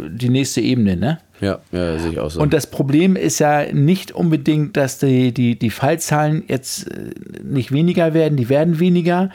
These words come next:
Speaker 1: Es wird nur, geht nur viel zu langsam und sie haben halt Schiss vor den neuen Mutationen.
Speaker 2: Ach ja,
Speaker 1: Also
Speaker 2: ist ja
Speaker 1: vor dir.
Speaker 2: Stimmt, ja. <laughs> Du dummes Arschloch, ey.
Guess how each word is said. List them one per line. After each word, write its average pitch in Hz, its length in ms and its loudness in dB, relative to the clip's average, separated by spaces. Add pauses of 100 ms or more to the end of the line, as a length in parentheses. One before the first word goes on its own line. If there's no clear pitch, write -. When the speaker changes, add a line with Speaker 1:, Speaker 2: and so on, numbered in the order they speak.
(200)
Speaker 1:
Es - 240 -4
wird 147 100 0
nur, 139 200 0
geht 131 260 -2
nur 147 120 0
viel - 180 -4
zu - 120 -4
langsam 160 480 2
und 160 180 -2
sie 151 160 0
haben 143 220 0
halt 131 220 0
Schiss - 240 -2
vor 139 100 0
den 117 200 2
neuen 117 360 2 (320)
Mutationen. 107 720 0 (200)
Speaker 2:
Ach 131 100 -2
ja, 170 140 0
Speaker 1:
Also 95 160 2
Speaker 2:
ist - 20 4
ja - 100 0
Speaker 1:
vor - 160 -4
dir. 95 340 0 (200)
Speaker 2:
Stimmt, 147 320 -2
ja. 113 140 2
<laughs> - 40 -4 (1300)
Du - 80 -16 (320)
dummes - 340 -10
Arschloch, - 420 -8
ey. - 220 -10